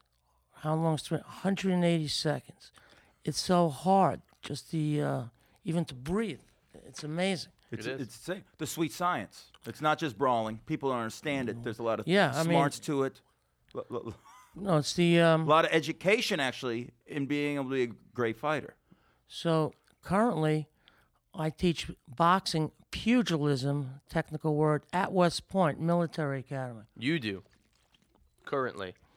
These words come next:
Speaker 1: In West Point
Speaker 2: Please explain what that details in your class.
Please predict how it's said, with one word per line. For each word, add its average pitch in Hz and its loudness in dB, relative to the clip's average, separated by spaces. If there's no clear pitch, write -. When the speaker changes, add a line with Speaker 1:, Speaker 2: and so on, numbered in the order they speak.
Speaker 1:
In 160 -2
West 185 2
Point 180 4
Speaker 2:
Please 170 -2
explain 143 -4
what 123 -4
that 117 -4
details 110 -10
in 98 -8
your 90 -6
class. - -14